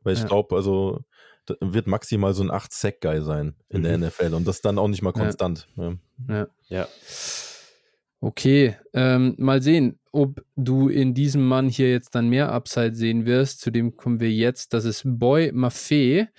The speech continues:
Speaker 2: Edge von Minnesota, sechs vier, groß, zweihunderteinundsechzig Pfund schwer. Und ja, der Mann hat die Combine, äh, der hat da zwar jetzt nicht alles gemacht, das muss man sagen, da hat er sich vornehm zurückgehalten bei der einen oder anderen Testung.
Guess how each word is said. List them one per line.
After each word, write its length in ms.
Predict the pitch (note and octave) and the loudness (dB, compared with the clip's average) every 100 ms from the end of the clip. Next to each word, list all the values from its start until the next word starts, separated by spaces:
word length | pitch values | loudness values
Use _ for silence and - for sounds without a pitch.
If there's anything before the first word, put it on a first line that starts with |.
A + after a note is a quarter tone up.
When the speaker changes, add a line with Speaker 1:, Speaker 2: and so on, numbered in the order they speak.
| - - | -20 -20
Speaker 2:
Edge 260 | - C#3 - | -4 -4 -4
von 200 | - C#3 | -2 2
Minnesota, 560 | C3+ C3 B2+ D#3+ D#3+ D#3 | 4 2 2 0 2 0
sechs 240 | C3+ C3+ | 0 -4
vier, 320 | - D3+ D3+ | -4 -2 -2
groß, 280 | D3 C3 C3+ | -2 -2 -4
zweihunderteinundsechzig 920 | - C3 A#2+ - C3+ C3+ C3 - - | -2 -2 -2 -2 -2 0 -2 -6 -14
Pfund 300 | - - C3 | -10 -4 -4
schwer. 440 | - A#2 B2 C3 C3+ - - _ | -4 -2 0 0 -2 -8 -20 _
Und 220 | B2 A#2+ | -2 2
ja, 140 | D3 B2 | 0 0
der 160 | - C#3 | 0 2
Mann 200 | E3 C#3+ | 4 2
hat 140 | C#3+ | 2
die 80 | C#3+ | 0
Combine, 600 | - C#3+ C#3 C3+ C3+ C3+ | 0 2 4 4 2 0
äh, 220 | B2 A#2+ | 0 -2
der 140 | A#2+ A#2+ | 0 0
hat 120 | C#3 | 2
da 120 | C#3+ | 0
zwar 160 | C3 D3 | 2 2
jetzt 140 | C3 | 2
nicht 180 | B2 - | -4 -2
alles 240 | B2+ B2+ | 0 0
gemacht, 340 | - A2+ E3 - | 0 -2 -2 -4
das 140 | B2+ | -4
muss 100 | D#3+ | 0
man 140 | D#3 C#3+ | 0 2
sagen, 240 | C#3+ C#3 | 0 0
da 60 | A#2+ | 0
hat 80 | |
er 60 | A#2+ | 0
sich 200 | A#2+ A2+ | -2 -4
vornehm 280 | - B2+ B2 | -2 0 0
zurückgehalten 720 | - B2 F3 A2 A2+ A#2 A#2 | 2 2 2 -2 -2 -2 -2
bei 80 | A2 | -2
der 120 | G#2 | -2
einen 180 | A2+ A2+ | -2 -2
oder 160 | G#2+ | -2
anderen 320 | A2 A2+ A2 | -4 -4 -6
Testung. 460 | G#2+ A#2 - D3 E3+ | -4 -6 -2 -2 -2